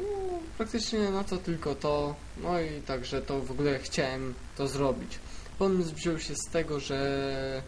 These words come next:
że nie mogę streamować na żywo, ponieważ mam bardzo kiepski internet, do tego z limitem. Dlatego nie mogę streamować na żywo, dlatego ben-,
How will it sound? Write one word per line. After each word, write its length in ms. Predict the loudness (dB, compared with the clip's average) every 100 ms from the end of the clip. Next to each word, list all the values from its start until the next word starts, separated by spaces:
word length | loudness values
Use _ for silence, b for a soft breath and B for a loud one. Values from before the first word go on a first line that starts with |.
| B B B B -8
że 260 | -2 0 0
nie 180 | 0 4
mogę 500 | 4 4 4 2 2
streamować 640 | -2 -4 -2 0 -2 -4
na 100 | -6
żywo, 220 | -4 -2
ponieważ 460 | -2 -4 -4 -4 -4
mam 400 | -2 -2 -2 -2
bardzo 300 | -2 -2 -4
kiepski 340 | -6 -6 -6
internet, 500 | -8 -4 -4 -2 -2 -2 -8 -10 -10 -10 -8 -8 B B -12 -10 -10 -10 -10
do 160 | -2 0
tego 220 | 2 0
z 100 | -2
limitem. 560 | -2 -2 0 0 0 -2 -6 -12 -12 -12 -10 -8 -10 -10 -12 -10 -10 -10 -10 -12 -12 -12 -8
Dlatego 260 | -2 4 4
nie 120 | 4
mogę 200 | 2 0
streamować 500 | -2 -2 0 0 -2
na 140 | -4
żywo, 300 | -2 -2 -2
dlatego 540 | -2 -2 -2 -2 -2 -2
ben-, 360 | -2 -2 -2